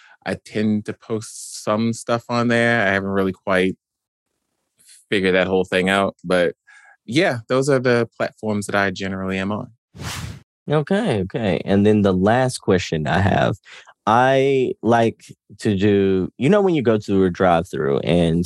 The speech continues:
Speaker 2: wherever it be, like Starbucks, McDonald's, wherever you like to frequent, and that really nice thing happens to you where the person who hands you your food or,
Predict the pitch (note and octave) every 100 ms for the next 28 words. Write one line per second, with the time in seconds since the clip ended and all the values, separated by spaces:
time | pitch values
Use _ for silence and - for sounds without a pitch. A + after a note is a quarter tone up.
0 | - G2 G2+ F#2+ F#2+ E2+ F#2 F2+ E2 -
1 | F#2 F2+ F2+ E2+ F#2 E2 F2 F2+ F2 F2
2 | F#2 G2+ G#2+ G2+ F#2 F2+ F#2 - E2 -
3 | D#2 - - - - G#2 G2+ F#2+ F#2 -
4 | _ - G2+ - C#3 E3+ B2+ A2 - G2+
5 | F#2 F#2+ E2+ E2 - E2+ D2+ D2+ E2+ D2+
6 | D#2 G2 _ _ _ - F2 - A2+ G#2
7 | G#2+ G2 F#2+ F2 G2+ G2 F#2 F#2+ F2+ F2
8 | - F2 D#2+ D2+ - E2+ E2+